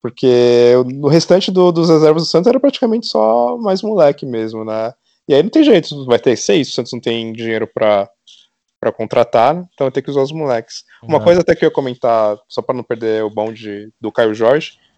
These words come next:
Speaker 1: ele fez o gol, né, que ele bateu na mão nele e teve até uma polêmica, né, de, desse gol aí, se foi pênalti nele antes e tudo
Speaker 2: É,
Speaker 1: mais.
Speaker 2: tomou uma voadora, né?
Speaker 1: É.
Speaker 2: Isso.
Speaker 1: Se tivesse
Speaker 2: É, mas
Speaker 1: o var com alguém um pouco mais amigável ao Santos, poderia, na verdade, ter marcado o pênalti, né? Que ele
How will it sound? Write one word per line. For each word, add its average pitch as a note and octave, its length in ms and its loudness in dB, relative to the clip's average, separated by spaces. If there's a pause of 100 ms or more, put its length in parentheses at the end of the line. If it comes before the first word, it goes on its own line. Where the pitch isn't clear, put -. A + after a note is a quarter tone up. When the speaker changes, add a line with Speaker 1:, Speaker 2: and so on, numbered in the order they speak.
(140)
Speaker 1:
ele D3+ 140 2
fez A3+ 220 2
o D#4 60 2
gol, E3+ 260 4
né, C#3 260 4
que B2+ 140 -8
ele A#2+ 200 -6
bateu A#2+ 300 0
na A#2+ 140 -2
mão A#2 160 -4
nele B2 280 -4
e D#3+ 500 -8
teve B2 200 -4
até B2+ 140 -2
uma C3+ 120 0
polêmica, B2 600 -2
né, G#2+ 160 -2
de, G#2 160 -8
desse - 260 -12
gol G#2 240 0
aí, G#2+ 160 0
se G#2+ 220 -6
foi - 180 -4
pênalti A2+ 540 -2
nele G#2 260 -4
antes A2 460 -4
e - 20 -20 (100)
tudo G2+ 120 -12
Speaker 2:
É, - 20 -6
Speaker 1:
mais. F#2+ 120 -4
Speaker 2:
tomou G#2+ 120 -6
uma A2+ 80 -4
voadora, A#2+ 560 -2
né? G2+ 240 -12 (540)
Speaker 1:
É. G#2 260 -6 (340)
Speaker 2:
Isso. G2+ 300 -14 (380)
Speaker 1:
Se - 140 -12
tivesse A#2 340 0
Speaker 2:
É, C#3 40 0
mas A#2+ 60 0
Speaker 1:
o - 20 -6
var B2 240 4
com - 100 -2
alguém B2 320 0
um A2+ 60 -6
pouco B2 260 -4
mais A2+ 540 -6
amigável A2+ 680 0
ao A#2 80 2
Santos, - 260 -4
poderia, G#3+ 280 -2
na G#3 80 0
verdade, D#3+ 260 2
ter F#3+ 80 -2
marcado F#3+ 320 -2
o - 20 -12
pênalti, C#3+ 440 -6
né? A2+ 100 -8
Que - 120 -10
ele A2+ 100 -14